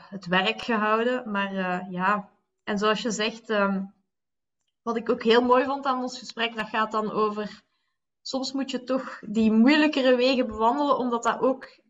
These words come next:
zo fel in jezelf, dat je zegt, ja, je, je kan het niet niet doen. Dus, eh, en dat is ergens, ja, dat,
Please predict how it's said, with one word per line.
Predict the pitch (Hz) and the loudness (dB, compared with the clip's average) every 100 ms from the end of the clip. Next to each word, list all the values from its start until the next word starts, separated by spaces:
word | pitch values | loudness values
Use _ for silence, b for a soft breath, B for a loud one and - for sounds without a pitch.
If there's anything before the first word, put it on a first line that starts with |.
| - | -14
zo | 196 220 262 262 - - | -4 2 4 4 2 -6
fel | - 233 240 262 | -4 0 2 0
in | 240 226 | -2 -4
jezelf, | 214 220 240 240 - - - | -4 -2 -2 -4 -8 -18 -6
dat | 214 214 | 0 0
je | 214 | 0
zegt, | 233 - | -2 -6
ja, | - 202 208 - | -10 -2 -2 -2
je, | 208 - | -6 -8
je | - 214 | -10 0
kan | 247 | 2
het | 254 233 | 2 2
niet | 226 226 | 0 0
niet | 233 233 | 0 0
doen. | 208 185 190 190 | -2 -2 -4 -6
Dus, | 196 208 202 | -8 -6 -2
eh, | 202 190 185 190 190 B B B B B B B _ _ _ _ - | 0 0 0 -2 -4 B B B B B B B _ _ _ _ -8
en | 208 | -2
dat | 208 220 | 0 2
is | 220 | 0
ergens, | 214 208 214 - | -2 -2 -4 -6
ja, | 226 202 214 208 | -6 -2 -2 -2
dat, | 202 208 | -4 -6